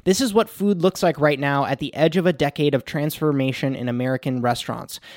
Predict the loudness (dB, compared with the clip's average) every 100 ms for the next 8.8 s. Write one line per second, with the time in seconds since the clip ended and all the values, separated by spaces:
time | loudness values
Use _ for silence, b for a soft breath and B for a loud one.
0 | B -10 -2 0 2 2 0 0 -2 0
1 | 2 2 2 2 2 2 2 4 4 2
2 | _ _ _ _ _ _ -6 0 0 0
3 | -4 -2 0 4 4 6 2 0 -2 -2
4 | -2 -2 0 0 0 -2 -2 -2 0 -2
5 | 2 2 2 0 -2 -4 -4 -4 -2 -4
6 | -4 -6 -12 -8 -6 -4 -2 -2 -2 -4
7 | -4 -2 -4 -4 -4 -4 -2 -2 -2 -2
8 | -2 -4 -4 -4 -2 0 0